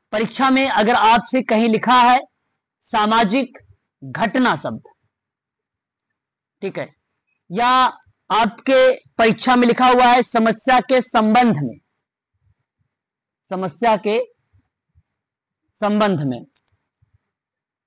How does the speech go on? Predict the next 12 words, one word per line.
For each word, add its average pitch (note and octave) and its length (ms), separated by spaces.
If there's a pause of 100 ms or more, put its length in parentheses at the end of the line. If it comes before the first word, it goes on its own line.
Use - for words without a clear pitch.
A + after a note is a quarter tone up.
(200)
संबंध G3 400
में, D3 260 (1800)
और A3 460 (380)
नए A#3+ 560 (480)
तथ्य C4+ 340
की G#3+ 160
प्राप्ति A#3 580
की A#3 160
बात G3 300
कर E3+ 100
रहा B2+ 280
है। - 80